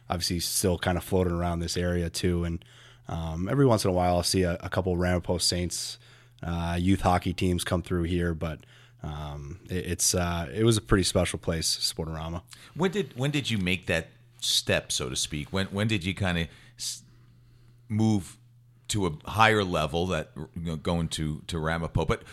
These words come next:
Speaker 2: when did you say, "All right, hockey's pretty cool," and it became apparent you were gonna start to play at,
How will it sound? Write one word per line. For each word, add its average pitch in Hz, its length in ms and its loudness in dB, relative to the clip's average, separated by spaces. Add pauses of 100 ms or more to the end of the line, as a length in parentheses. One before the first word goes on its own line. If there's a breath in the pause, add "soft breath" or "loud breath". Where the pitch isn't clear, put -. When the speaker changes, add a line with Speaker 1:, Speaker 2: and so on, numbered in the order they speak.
(100)
Speaker 2:
when 123 180 0
did 123 140 -4
you 110 140 -2 (200)
say, 85 580 0 (140)
"All 110 160 -4
right, 80 180 -4
hockey's 104 340 -8
pretty 92 240 -8
cool," 95 440 -6
and 80 380 -10
it 78 120 -12
became 85 300 -8
apparent 82 400 -8
you 78 100 -8
were 78 60 -8
gonna 76 200 -8
start 76 260 -8
to 78 60 -10
play 78 340 -6
at, - 60 -10